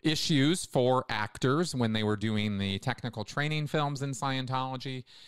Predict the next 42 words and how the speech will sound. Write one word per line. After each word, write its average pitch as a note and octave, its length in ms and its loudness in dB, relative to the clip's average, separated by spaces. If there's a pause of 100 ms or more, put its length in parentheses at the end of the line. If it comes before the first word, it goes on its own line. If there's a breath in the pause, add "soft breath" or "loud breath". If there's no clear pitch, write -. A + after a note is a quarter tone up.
(200 loud breath)
I'm B2 260 0
not, B2 320 0
I've B2 180 0
not C#3 300 -2
actually B2 440 0
read C#3 240 0
those A2+ 240 0
issues. G2+ 320 -2
I - 20 2
was G2+ 140 0
never G#2+ 180 -2
privy D3+ 300 -2
to A2 160 -4
them. E2+ 240 -6
They're, F#2+ 320 0
uh, G2 160 0
up G2+ 260 -2
at G2 300 -6
Gold, G#2 400 -4 (340 loud breath)
at A2 140 -6
the C3+ 60 -6
Gold G#2+ 300 2
Base, C3 400 -2
and F#2+ 140 -6
they G2 80 -2
were G2 140 -2
there F#2+ 160 0
for - 180 -6
actors. G2 460 -2
But A#2 120 -2
I A2 120 0
know C3+ 200 0
it C3 80 0
involved A2 760 0
understanding A2+ 840 -2
and G2 160 -4
using G#2 560 -2 (320 loud breath)
Scientology's A2+ 920 -2
tone B2+ 500 -4
scale, D#2 460 -2
the F2 100 -2
emotional F#2 800 -2